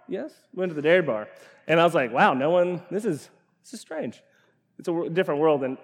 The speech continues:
our students want that normalcy so bad, and we wanna see that too, 'cause then people are just more act-,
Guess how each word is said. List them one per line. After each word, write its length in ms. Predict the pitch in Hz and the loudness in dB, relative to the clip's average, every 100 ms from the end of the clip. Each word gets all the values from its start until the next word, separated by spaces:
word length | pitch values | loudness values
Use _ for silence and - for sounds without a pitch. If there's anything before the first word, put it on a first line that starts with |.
| - | 4
our 160 | 185 | 6
students 420 | 202 - 202 208 185 | 6 2 0 0 2
want 260 | 180 196 | 2 4
that 160 | 190 180 | 2 2
normalcy 500 | 170 170 185 202 190 | 4 4 2 0 -4
so 300 | - 151 175 | -4 -2 0
bad, 460 | 147 135 165 180 - - - | 0 2 0 -2 -8 -10 0
and 120 | 160 | 6
we 100 | 208 | 8
wanna 180 | 220 208 | 8 4
see 140 | 220 | 2
that 200 | 185 147 | 2 2
too, 200 | 196 180 | 2 2
'cause 180 | 160 139 | 2 -2
then 180 | 160 156 | -2 -2
people 200 | 180 151 | -2 -2
are 40 | |
just 160 | 151 165 | -6 -4
more 240 | 160 156 | -2 -2
act-, 300 | 139 131 - | -2 -6 -8